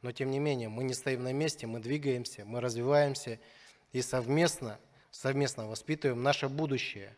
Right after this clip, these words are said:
будущее Кубани, чтобы оно у нас было точно такое же, крепкое, сильное, мощное, как и сейчас наши братья, наши отцы, проявляя героизм, мужество и отвагу, защищают нашу Родину.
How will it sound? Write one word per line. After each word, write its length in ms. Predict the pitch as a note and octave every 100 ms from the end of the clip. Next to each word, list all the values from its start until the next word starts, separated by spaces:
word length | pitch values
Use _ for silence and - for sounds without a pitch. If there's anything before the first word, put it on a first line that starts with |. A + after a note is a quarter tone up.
| -
будущее 480 | A2+ C#3 C#3 - C3
Кубани, 500 | - C#3 C#3+ A#2 G2
чтобы 360 | - B2 A#2+ C3
оно 180 | C#3
у 40 | C3+
нас 180 | C3 B2
было 280 | B2+ B2 - - _ _
точно 380 | E3+ D#3 C#3 C3
такое 340 | C3 - A#2
же, 120 | G#2 G#2+
крепкое, 420 | - D3 D3 B2+
сильное, 400 | - C#3+ C3+ C3
мощное, 560 | B2+ C#3+ C#3 A#2 G#2+ - - - - _
как 220 | C#3+ C#3+
и 20 | C3+
сейчас 600 | C#3+ C#3 E3 D3 - - - - _ _ _ _ _
наши 440 | B2+ C3 - G#2+ G#2+ -
братья, 680 | A2+ D3 D#3 D#3 D3+ C#3 C#3 -
наши 300 | C3 C3+ -
отцы, 500 | B2+ - - D#3+ D3+ - - _ _ _
проявляя 840 | C#3 C#3 C#3+ C#3+ C3+ B2+ A#2+ A2 - _ -
героизм, 640 | A#2+ C#3 D3 D#3+ F3 C#3
мужество 560 | D3+ E3+ C#3+ C3 C3 C3
и 20 |
отвагу, 440 | C3+ D3 D3+ B2+
защищают 640 | A#2 D3 - B2+ C#3 A#2+ -
нашу 280 | A#2 - A#2
Родину. 400 | A2 G#2 G2+